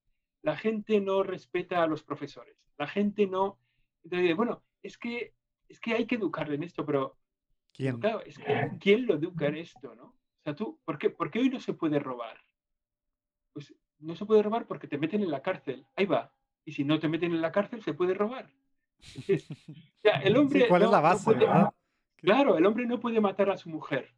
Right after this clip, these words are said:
Speaker 1: evidentemente. ¿Por qué? Porque si la matas te vas a la cárcel. No, no es porque si la matas te vas a la cárcel, es porque tu mujer merece todo el respeto y tiene el mismo valor que tú. Pues no, como todo eso lo has quitado de la educación, como has dejado de enseñar a la gente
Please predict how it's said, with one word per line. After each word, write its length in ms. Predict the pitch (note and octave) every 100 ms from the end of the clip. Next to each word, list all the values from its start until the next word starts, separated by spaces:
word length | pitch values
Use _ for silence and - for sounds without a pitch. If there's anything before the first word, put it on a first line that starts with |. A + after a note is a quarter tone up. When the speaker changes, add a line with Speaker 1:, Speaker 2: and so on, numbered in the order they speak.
| _
Speaker 1:
evidentemente. 800 | C#3 B2+ C#3+ F3+ C3+ D3 F#3 -
¿Por 240 | - C#3+
qué? 160 | E3 G3+
Porque 240 | - D3
si 120 | C#3+ C3
la 100 | C#3
matas 300 | F3 G#3 G#3
te 80 | D#3+
vas 180 | G3
a 60 | G3
la 100 | C3
cárcel. 380 | E3+ E3 C3+ -
No, 400 | E3 C4+ C4 D3 - -
no 80 |
es 60 | G#3+
porque 320 | - A#3+ -
si 80 | A3+
la 120 | G3+
matas 320 | G3+ G#3+ F3
te 80 | -
vas 140 | D#3+ E3
a 40 |
la 120 | D#3
cárcel, 360 | D3+ D3+ C#3+ C3+
es 100 | F#3+
porque 260 | A3+ G#3+ G#3
tu 140 | E3
mujer 420 | C#3+ D3 G#3+ A3+
merece 320 | G3+ F3+ G#3+
todo 260 | G#3+ G#3 G#3+
el 60 | G#3
respeto 420 | G#3 - G3 G3+
y 80 | G3
tiene 180 | F#3 F3
el 80 |
mismo 320 | D3+ G#3 A3+ G#3
valor 320 | E3+ F#3+ G#3
que 140 | F3
tú. 280 | G#3+ A#3+ - _ _ _ _
Pues 180 | D#3+ D3+
no, 220 | G3+ -
como 220 | - C#3+ C#3+
todo 220 | A3+ A#3
eso 200 | A#3 D3
lo 100 | D3
has 140 | E3 _
quitado 300 | - F#3+ G3
de 100 | G3
la 80 | G3
educación, 580 | G3 G3 G3 - G#3 B3+ _ _ _ _ _ _
como 220 | - C#3+
has 140 | D#3+ E3+
dejado 260 | F3+ F#3+
de 120 | E3+ E3+
enseñar 400 | E3+ D#3+ E3 E3+
a 60 |
la 100 | E3
gente 480 | E3+ G#3+ G#3 D#3 -